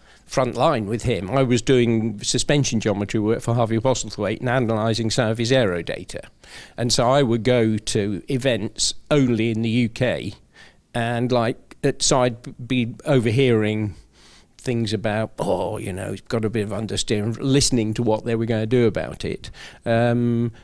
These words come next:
so to say that I worked with him, apart from he knew who I was and we had a good chat about this and that, and it was a bit of fun and all that, and subsequently it was quite good fun because, of course, he was at the races as a commentator.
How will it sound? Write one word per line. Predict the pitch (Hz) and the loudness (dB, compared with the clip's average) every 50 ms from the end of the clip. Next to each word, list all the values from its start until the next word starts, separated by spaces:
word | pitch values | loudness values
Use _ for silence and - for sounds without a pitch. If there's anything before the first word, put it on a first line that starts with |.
| - | -10
so | - - - 139 131 131 123 | -6 0 2 4 4 4 2
to | - - 127 | 2 0 -2
say | - - 175 170 170 | 2 2 4 4 4
that | 135 123 123 | 4 2 0
I | 123 120 131 123 | 2 2 2 2
worked | 117 131 131 120 120 113 - - | 4 6 6 6 4 2 0 -2
with | 117 113 135 135 123 110 - | 0 2 4 4 4 2 2
him, | - 135 131 117 110 110 110 110 117 110 - - - - - _ - | 2 2 4 4 2 2 2 0 0 0 -2 -8 -16 -20 -20 _ -4
apart | 127 - - 160 165 143 | -2 2 2 2 2 2
from | - - 127 123 | 0 0 0 2
he | 139 143 | 4 4
knew | 135 135 151 202 196 185 | 4 4 4 4 4 4
who | 165 | 4
I | 135 123 117 | 4 2 2
was | 107 95 90 82 87 107 135 - | 2 2 2 2 0 0 -2 0
and | - 113 | 0 2
we | 113 120 | 2 4
had | 120 110 117 117 | 4 2 2 0
a | 113 | 0
good | 101 117 110 110 - - _ | -2 -2 -4 -6 -12 -18 _
chat | - - 135 127 117 - - | -4 -2 -2 -2 -2 -2 -4
about | 123 117 - 120 113 113 - | -4 0 0 0 0 -2 -2
this | - 131 123 - - | -2 -2 -2 0 -2
and | 110 110 | -2 -2
that, | 117 120 117 107 - 113 | -2 -2 -2 -2 -4 -4
and | 107 113 | -4 -4
it | 110 - - | -6 -6 -6
was | 123 117 117 | -4 -2 -2
a | 117 | 0
bit | 107 127 120 - | 0 0 0 -2
of | 107 - | -4 -4
fun | - - 143 139 117 104 | -2 0 0 0 0 -2
and | 95 101 101 | -4 -4 -6
all | 80 80 64 73 | -6 -8 -8 -8
that, | - - 127 123 117 - | -6 -6 -4 -6 -4 -4
and | - 123 123 120 110 - - - - - | -4 -2 -2 -2 -4 -6 -12 -16 -12 -4
subsequently | - - - - 175 175 165 - - - - 131 - - 135 120 120 - - 120 120 113 120 113 - | -2 0 2 2 2 2 2 2 0 0 0 0 0 0 0 0 0 -2 -2 -2 -2 -2 -2 -2 -4
it | - 123 104 | -6 -6 -4
was | 147 123 107 - | -4 -4 -4 -4
quite | - - 131 120 110 113 - | -4 -2 0 0 0 0 0
good | - 127 113 - | -2 -2 -2 0
fun | - 127 123 117 | -2 -2 0 0
because, | 107 117 113 120 110 | -2 -4 -4 -4 -6
of | 113 110 | -6 -4
course, | - 120 117 113 - | -2 -2 -2 0 0
he | 135 120 | 0 0
was | 113 117 110 | 0 0 -2
at | 120 | -2
the | 123 127 | -2 -2
races | 120 120 120 120 - - 123 120 110 113 | 0 0 0 0 0 0 0 0 0 0
as | 113 110 110 107 | -2 -2 -2 -2
a | 107 101 | -4 -2
commentator. | - - 98 135 113 101 - 85 69 87 - - 92 82 - | -2 -2 -2 0 -2 -4 -4 -6 -8 -8 -10 -10 -8 -8 -8